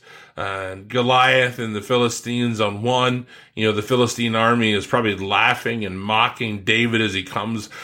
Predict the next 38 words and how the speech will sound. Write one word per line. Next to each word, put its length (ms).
assuming 480
that 100
it's 100
just 200
gonna 180
be 60
like 160
every 320
other 240
person. 680
And 100
he's 160
just 100
gonna, 280
Goliath's 540
gonna 160
overthrow 760
this 260
little 360
puny 520
man 480
that, 240
that 100
has 280
nothing. 560
And 100
they're 120
gonna 180
once 260
again 340
take 280
over 240
another 500
nation 480
and 120
be 120
in 140
control. 680